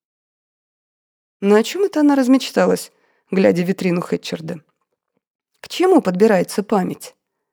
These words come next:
И какой молочный рассвет над полями видится ей сквозь строки распахнутой книги? «Злого зноя не страшись, и зимы свирепой бурь». За эти последние годы во всех, мужчинах и женщинах,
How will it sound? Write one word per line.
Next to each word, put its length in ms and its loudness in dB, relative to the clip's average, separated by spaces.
И 100 -4
какой 300 4
молочный 460 4
рассвет 360 2
над 160 0
полями 360 2
видится 400 -2
ей 340 -2
сквозь 340 -4
строки 340 0
распахнутой 640 -2
книги? 520 -2
«Злого 480 -2
зноя 360 -2
не 100 -4
страшись, 960 -8
и 100 -8
зимы 360 -2
свирепой 600 -4
бурь». 440 -10
За 180 -2
эти 200 4
последние 640 2
годы 440 -4
во 180 -2
всех, 500 -8
мужчинах 580 -2
и 40 -4
женщинах, 600 -6